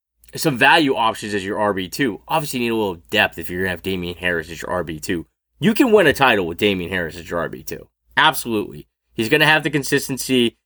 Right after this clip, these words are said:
that T D dependent piece. He's gonna score, and he's gonna be able to put up points for you in some weeks. But you're gonna be able to find more splash out of the wide receiver position. That's why I'd be, like, cool with moving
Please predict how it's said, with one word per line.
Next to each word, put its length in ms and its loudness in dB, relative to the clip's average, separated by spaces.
that 200 2
T 180 2
D 100 2
dependent 420 2
piece. 360 0
He's 180 -2
gonna 160 4
score, 300 6
and 80 2
he's 140 -2
gonna 180 4
be 140 4
able 100 6
to 60 2
put 160 2
up 140 2
points 220 0
for 80 -4
you 100 2
in 60 -2
some 220 2
weeks. 320 0
But 140 4
you're 140 4
gonna 280 4
be 240 2
able 240 6
to 80 0
find 440 2
more 180 0
splash 640 2
out 160 0
of 40 -2
the 80 -2
wide 280 2
receiver 340 -8
position. 500 -18
That's 400 2
why 560 4
I'd 220 2
be, 220 -2
like, 240 0
cool 280 0
with 180 0
moving 680 2